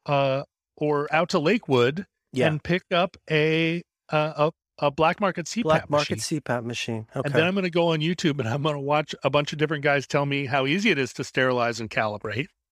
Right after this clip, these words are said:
Speaker 1: after I read the blogs that tell me it's impossible to sterilize or calibrate without a
Speaker 2: <laughs>
Speaker 1: doctor's help.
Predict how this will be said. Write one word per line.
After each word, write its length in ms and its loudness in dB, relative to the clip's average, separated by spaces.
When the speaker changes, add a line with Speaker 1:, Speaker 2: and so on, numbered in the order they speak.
Speaker 1:
after 260 2
I 40 4
read 260 0
the 60 -6
blogs 340 2
that 120 -4
tell 140 2
me 120 0
it's 120 -4
impossible 540 0
to 80 -8
sterilize 560 0
or 160 0
calibrate 480 -2
without 260 0
a 60 -2
Speaker 2:
<laughs> 0 -
Speaker 1:
doctor's 640 -2
help. 320 -2